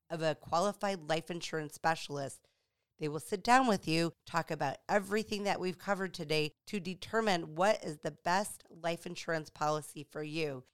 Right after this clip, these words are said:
You can also seek the guidance of a financial advisor who will go through your full financial picture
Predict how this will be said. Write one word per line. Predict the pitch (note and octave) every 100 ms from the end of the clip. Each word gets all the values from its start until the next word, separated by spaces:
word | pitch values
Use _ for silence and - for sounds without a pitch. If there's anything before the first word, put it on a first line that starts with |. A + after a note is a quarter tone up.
| _
You | D3+
can |
also | C3 D#3+ D#3
seek | E3+ - D#3+
the | -
guidance | C#3+ D3+ D3+ E3+
of | A#2 C#3
a |
financial | C#3+ D3+ D3 D3 - C#3+
advisor | C#3 F3+ G#3 A#3+ B3+ B3 - _ _ -
who | E3+
will | D#3+ D3
go | E3 E3
through | D#3+ D3+
your | D3 C3+ _
full | A3+ A#3
financial | A3+ G#3 F#3 F3+ - F3
picture | F#3+ F#3 - F#3+